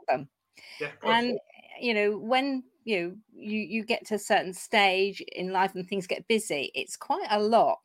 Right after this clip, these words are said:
Speaker 1: to actually go, "No, I actually remember what it was like when I first started," and to give that time. So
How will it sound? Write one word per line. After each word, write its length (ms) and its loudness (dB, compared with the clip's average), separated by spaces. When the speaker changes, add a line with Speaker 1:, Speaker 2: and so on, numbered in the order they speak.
Speaker 1:
to 160 -6
actually 400 -4
go, 340 0
"No, 320 -2
I 380 -2
actually 220 -10
remember 360 -2
what 140 0
it 40 -4
was 140 -6
like 160 0
when 120 -6
I 140 0
first 300 -6
started," 680 -8
and 260 0
to 280 0
give 200 -2
that 240 -4
time. 420 -10
So 540 2